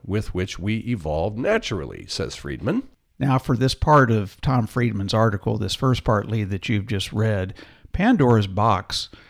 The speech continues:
Speaker 2: as a term lots of times is used to,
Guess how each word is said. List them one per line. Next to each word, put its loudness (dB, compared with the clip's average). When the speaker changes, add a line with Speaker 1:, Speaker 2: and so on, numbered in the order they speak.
Speaker 2:
as 0
a -4
term -2
lots 0
of 0
times -2
is -2
used 0
to, -2